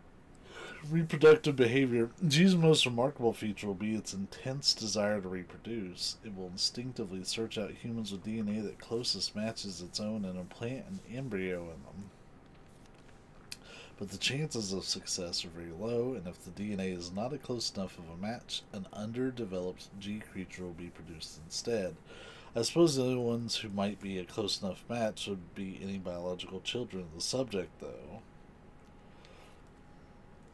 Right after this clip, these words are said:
So,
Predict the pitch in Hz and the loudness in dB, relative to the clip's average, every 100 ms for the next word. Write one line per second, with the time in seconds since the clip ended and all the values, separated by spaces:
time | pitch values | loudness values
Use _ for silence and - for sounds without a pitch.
0 | - - - - - - - - - - | -20 -18 -18 -20 -20 -20 -20 -20 -20 -20
1 | - - - - - - - 92 87 87 | -20 -18 -16 -12 -10 -2 0 0 -2 -2
2 | 90 90 87 87 87 90 87 98 | -2 -2 -4 -4 -6 -6 -8 -10